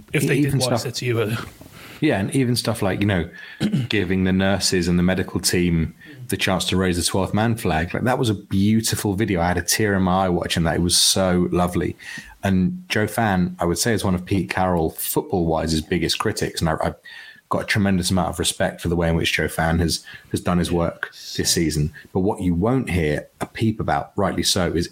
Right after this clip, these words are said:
Speaker 2: any criticism about the way in which Pete Carroll has that team and, and the, the roster and, and the club as a culture together, because that's spot on. And you would lose that it, w-, without him.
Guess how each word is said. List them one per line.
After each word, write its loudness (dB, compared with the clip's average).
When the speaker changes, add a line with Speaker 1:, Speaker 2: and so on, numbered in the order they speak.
Speaker 2:
any 2
criticism -2
about -2
the -2
way 2
in 2
which -2
Pete -2
Carroll 0
has -2
that -2
team 0
and, 0
and 2
the, -6
the 0
roster 0
and, 0
and 0
the -2
club -2
as -2
a -6
culture -2
together, -2
because -2
that's 0
spot -2
on. -2
And 2
you 2
would 2
lose 2
that -2
it, 2
w-, -2
without 0
him. -2